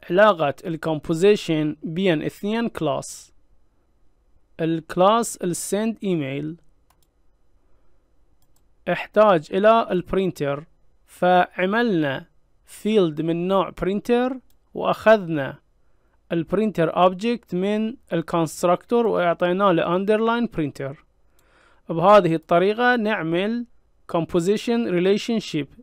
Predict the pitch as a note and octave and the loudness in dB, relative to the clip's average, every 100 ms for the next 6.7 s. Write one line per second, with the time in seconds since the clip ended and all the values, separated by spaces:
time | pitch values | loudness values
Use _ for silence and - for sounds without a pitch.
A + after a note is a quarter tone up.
0 | _ D#3+ E3+ F3+ D3 D#3 - G#3 A3 B3 | _ -8 0 0 0 -4 -6 -4 -2 -4
1 | - D#3 C3+ - - - _ _ _ _ | -4 -4 -4 -8 -16 -20 _ _ _ _
2 | _ _ _ _ _ _ F3 F#3+ G3+ G3+ | _ _ _ _ _ _ 0 4 4 2
3 | - - - A#3+ C#4 A#3+ F3+ D#3+ D3 D3 | -2 -8 0 4 4 2 2 0 -2 -8
4 | - _ _ _ F#3+ F#3+ A3 F3 - C#3 | -14 _ _ _ 0 6 6 6 0 -4
5 | C#3+ - _ _ _ _ - D#3+ - F3 | -4 -10 _ _ _ _ -10 -6 -2 -2
6 | - E3+ F3+ D#3 - C#3 C#3+ | -2 -2 0 0 -4 -10 -12